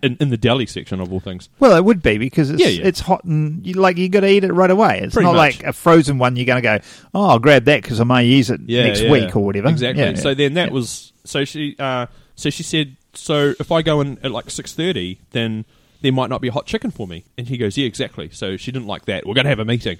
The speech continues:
Speaker 1: Are you part of this team?" And he's like, "No, you are now." So she's sorting all that out, and then they go into the
Speaker 2: I love, I love my old corporate days. That was
Speaker 1: Yeah.
Speaker 2: so fun.
Speaker 1: They,
Speaker 2: Anyway, carry
Speaker 1: they,
Speaker 2: on.
Speaker 1: they go into the Auckland food show for the first time in forever,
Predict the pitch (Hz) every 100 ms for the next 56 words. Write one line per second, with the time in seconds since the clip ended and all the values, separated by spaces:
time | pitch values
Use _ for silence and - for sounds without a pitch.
0 | _ _ _ 110 127 - 117 113 113 -
1 | 131 147 151 101 101 - 90 113 160 _
2 | - 104 87 92 95 101 104 110 - _
3 | - 90 113 107 127 110 101 107 113 110
4 | 107 101 101 101 98 _ _ _ _ 127
5 | 117 123 120 131 120 143 135 127 143 143
6 | 123 117 107 107 - - 113 127 107 107
7 | 110 104 110 113 107 117 - 98 95 156
8 | 110 113 120 107 135 135 143 135 143 120
9 | 110 - 127 120 123 107 - 120 - 131
10 | 139 113 - 117 107 123 110 104 - 98
11 | 110 160